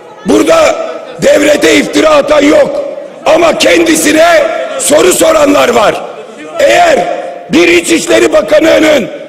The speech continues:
suçlanması devlete iftiraysa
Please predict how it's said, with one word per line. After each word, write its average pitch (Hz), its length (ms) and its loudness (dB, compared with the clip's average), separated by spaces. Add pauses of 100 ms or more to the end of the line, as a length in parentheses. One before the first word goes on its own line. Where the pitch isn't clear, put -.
(120)
suçlanması - 880 0 (580)
devlete 294 540 2
iftiraysa 311 920 0